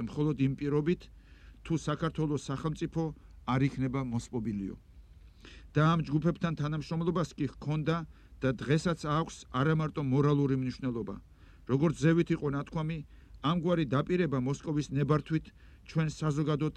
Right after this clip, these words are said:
რამდენჯერმე მივეცით სიტყვით, მაგრამ საქმით არც ერთხელ არ გაგვიმართლებია ის. ჩვენ ვეუბნებოდით, რომ ვაშენებთ არა სავსებით, მაგრამ მაინც დამოუკიდებელ საბჭოთა სახელმწიფოს,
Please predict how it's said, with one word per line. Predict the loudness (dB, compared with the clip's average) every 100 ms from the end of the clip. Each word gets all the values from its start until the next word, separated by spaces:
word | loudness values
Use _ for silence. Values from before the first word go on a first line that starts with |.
| 0
რამდენჯერმე | 0 4 2 4 2 2 2
მივეცით | 2 2 0 -6
სიტყვით, | -4 -4 -4 -6 -10 -14 -20 -18 -2
მაგრამ | 0 0 -2
საქმით | -4 -6 -6 -6 -8 -10 -4
არც | -2 -2 -4 -2
ერთხელ | 4 4 2 -2 -2 -2 -14 -20 -18 -2
არ | 2 2 -2 -14 -8
გაგვიმართლებია | -2 0 2 2 0 -2 -2 -2 -4 -10 -18 -20 -6
ის. | -4 -4 -10 -18 -20 -20 -20 -20 -20 -20 -20 -20 -20 -20 -20 -20 -8
ჩვენ | 0 2 4
ვეუბნებოდით, | 4 6 4 4 2 -2 -10 0
რომ | 2 4
ვაშენებთ | 2 2 0 -2 -6 -12 -20 -20 -20 -10
არა | -2 2 2
სავსებით, | 2 0 0 0 0 -2 -12 -20 -20 -20 -4
მაგრამ | 2 4 4 4 4
მაინც | 4 4 2 4
დამოუკიდებელ | 6 6 4 2 2 2 0
საბჭოთა | -2 -4 -4 -4 -4
სახელმწიფოს, | -4 -4 -4 -6 -8 -12